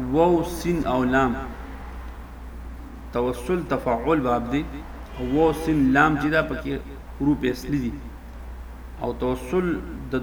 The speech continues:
دوو سیزونو په منځ کې واسطې ته ویل کېږي. د کې مختلف بحثونه خلک کوي. هلکه توسل، توسل جایز دی که نه جایز دی، نو بیا په ذواتو سره که په اعمالو سره. دا مختلف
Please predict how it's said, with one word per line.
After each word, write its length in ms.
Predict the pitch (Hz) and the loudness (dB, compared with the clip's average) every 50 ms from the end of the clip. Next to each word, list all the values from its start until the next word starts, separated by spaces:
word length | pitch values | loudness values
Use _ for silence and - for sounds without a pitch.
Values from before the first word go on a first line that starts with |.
| 117 113 | -2 -2
دوو 160 | 127 147 170 170 | 0 2 2 2
سیزونو 300 | - 143 139 139 160 156 143 | 2 0 0 2 2 4 4
په 80 | 131 131 | 6 6
منځ 160 | 147 156 139 131 | 4 4 2 2
کې 60 | - | 0
واسطې 420 | 131 127 123 117 - - 120 123 147 139 | 2 2 2 2 0 -2 -2 0 0 0
ته 60 | 135 123 | 0 0
ویل 200 | 123 117 117 113 - | 0 0 -2 -2 -4
کېږي. 340 | - 123 113 110 110 110 110 104 - - - - - - - - - - - - - - - - - - - - 123 | -6 -8 -8 -6 -6 -8 -8 -8 -8 -10 -12 -12 -12 -14 -14 -14 -14 -12 -12 -12 -12 -12 -12 -12 -12 -12 -10 -4 0
د 20 | 156 175 170 | 0 0 0
کې 140 | 165 156 139 107 - - 71 - - - - - - - - - - - - - - 120 | 0 0 -2 -2 -4 -6 -10 -12 -12 -14 -14 -12 -12 -12 -12 -12 -12 -12 -12 -8 -6 -6
مختلف 360 | 131 - - - 147 165 180 170 147 135 | -6 -4 0 2 4 4 4 4 4 4
بحثونه 360 | 131 131 123 - - 147 143 135 - | 4 4 4 2 2 2 2 2 2
خلک 240 | 139 127 123 110 - 131 | 0 0 0 -2 -4 -6
کوي. 100 | 123 - - - - - - - - - - - - - - - - - | -8 -8 -10 -10 -12 -12 -12 -12 -12 -12 -12 -12 -14 -14 -14 -12 -10 -6
هلکه 240 | - 143 151 151 147 | -4 -2 -2 -2 -2
توسل، 520 | 127 139 135 135 131 131 - - 160 156 143 - - - 120 135 135 127 117 | 0 0 2 2 0 -2 -2 -4 -4 -4 -4 -6 -6 -4 -2 0 0 0 0
توسل 380 | 131 127 123 123 - 160 151 139 131 | 0 -2 -2 -2 -2 -2 0 0 2
جایز 240 | 135 139 147 151 139 | 4 4 4 4 2
دی 80 | 139 | 2
که 120 | - 131 135 | 0 2 2
نه 140 | 131 135 131 123 | 2 2 2 2
جایز 240 | 131 135 143 143 131 | 4 4 4 4 2
دی، 80 | 131 131 127 | 2 0 0
نو 40 | 123 123 | 2 2
بیا 140 | 135 139 139 - | 2 2 2 0
په 80 | - 123 120 | -2 -2 0
ذواتو 320 | 131 131 139 143 135 - - | 0 0 0 0 -2 -2 -2
سره 120 | 147 131 127 - | -2 -2 -2 -2
که 60 | 123 | -2
په 100 | 120 120 120 | -2 0 0
اعمالو 300 | 117 120 131 135 131 123 - | 2 4 4 4 4 2 0
سره. 180 | 127 120 - - - - - - - - - - - - - - - - - - - - - - - - | -2 -2 -4 -6 -8 -12 -12 -12 -12 -12 -12 -12 -12 -12 -12 -12 -12 -12 -14 -12 -12 -12 -12 -10 -6 -2
دا 100 | 101 113 | 0 2
مختلف 440 | 165 - - - - 143 147 160 | 2 0 0 0 0 2 2 2